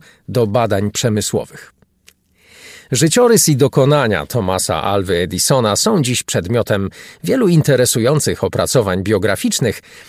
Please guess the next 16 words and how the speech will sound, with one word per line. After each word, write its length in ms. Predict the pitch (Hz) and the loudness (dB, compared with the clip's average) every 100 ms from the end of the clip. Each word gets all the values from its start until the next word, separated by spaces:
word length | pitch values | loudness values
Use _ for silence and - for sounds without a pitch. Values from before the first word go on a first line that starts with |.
| _ - | _ -4
jednak 300 | 196 285 220 | -2 0 0
w 60 | |
języku 400 | 196 160 254 285 | 2 2 2 -2
polskim 500 | 208 233 233 233 214 | 0 0 0 2 0
wciąż 480 | - - 262 247 - | 0 -2 0 0 0
niedostępne 800 | 156 135 127 - 170 156 113 90 | 2 2 2 2 2 0 0 -2
są 240 | - 87 | 0 0
liczne 440 | 101 196 - 123 92 | 0 0 0 0 0
źródła 540 | 110 127 107 113 117 | 0 0 2 2 4
o 140 | 107 107 | 2 2
nieocenionej 800 | 156 185 143 143 131 135 98 98 | 2 4 4 2 2 2 2 0
wartości. 540 | 113 - - - - - _ _ - - - | -2 -4 -10 -10 -12 -18 _ _ -20 -16 0
Jedną 400 | 233 220 208 160 | 2 2 2 0
z 80 | |
takich 320 | - 170 107 - | -2 -4 -4 -4
pozycji 600 | - 131 156 - 127 | -2 -2 -2 -2 -4